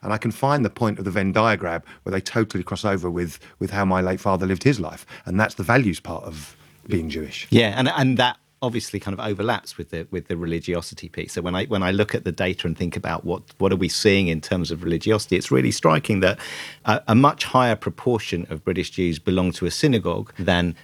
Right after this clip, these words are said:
Speaker 2: believe in God. It's entirely conceivable and possible to be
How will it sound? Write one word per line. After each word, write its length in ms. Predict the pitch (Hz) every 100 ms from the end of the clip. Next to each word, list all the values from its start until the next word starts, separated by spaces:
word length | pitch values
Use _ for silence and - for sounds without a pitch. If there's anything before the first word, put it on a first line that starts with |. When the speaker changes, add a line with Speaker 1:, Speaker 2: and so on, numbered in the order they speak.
| -
Speaker 2:
believe 380 | 98 107 110 104
in 140 | 95 95
God. 380 | 107 78 73 -
It's 220 | 120 120
entirely 540 | 131 107 101 127 139 117
conceivable 720 | 98 95 123 123 110 - - -
and 80 |
possible 360 | - 104 - 87
to 140 | -
be 420 | 80 90 85 80